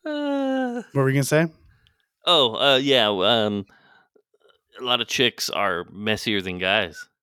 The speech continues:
Speaker 2: The hottest ones are.
Speaker 1: Not always the hottest, but yes, sometimes.
Speaker 2: Yeah, usually if they're super hot, their shit's fucked. They don't, they're like, "I don't have to do anything else. This is it. Just being hot is my thing."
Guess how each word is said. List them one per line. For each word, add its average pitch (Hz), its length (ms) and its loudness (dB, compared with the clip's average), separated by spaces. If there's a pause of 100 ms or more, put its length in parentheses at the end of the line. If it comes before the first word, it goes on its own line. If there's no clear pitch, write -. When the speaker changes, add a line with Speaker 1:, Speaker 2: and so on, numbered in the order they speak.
(880)
Speaker 2:
The 143 80 2
hottest 127 380 2
ones 120 220 -4
are. 117 280 -4 (880)
Speaker 1:
Not 98 220 -6
always 87 280 -10
the - 60 -18
hottest, - 360 -16
but 131 100 0
yes, - 480 -2 (140)
sometimes. 131 360 0
Speaker 2:
Yeah, 127 120 2 (200)
usually 143 360 4
if 127 80 0
they're 135 100 2
super 135 320 -2
hot, 127 300 0
their 135 120 -2
shit's - 280 -2
fucked. - 500 -10 (160)
They 131 100 -2
don't, 127 220 -2
they're 131 100 4
like, 131 160 2
"I 151 100 2
don't 147 160 2
have 131 280 -2
to 127 120 -2
do 123 220 -2
anything 131 320 2
else. 123 400 0
This 131 200 -2
is 123 120 -4
it. 127 140 -2
Just 127 140 -6
being 143 200 4
hot 120 360 -2
is 120 140 -4
my 120 140 -4
thing." 113 320 -6